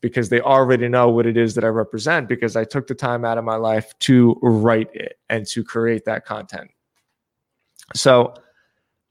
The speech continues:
it's come full circle. Ten years later, I'll have ten years sober on March fourth, which is a little less than two months from now. And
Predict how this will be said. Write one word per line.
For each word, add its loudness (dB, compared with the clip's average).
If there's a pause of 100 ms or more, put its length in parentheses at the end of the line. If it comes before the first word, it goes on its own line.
(400)
it's -2 (200)
come 2
full -2
circle. -6 (1400)
Ten -8
years -2
later, 2 (400)
I'll 2
have 0
ten 2
years 2 (280)
sober 0
on -4 (220)
March 0
fourth, -14
which -8
is -8
a -6
little 0
less -2
than -12
two -10
months -10
from -14
now. -12 (680)
And -2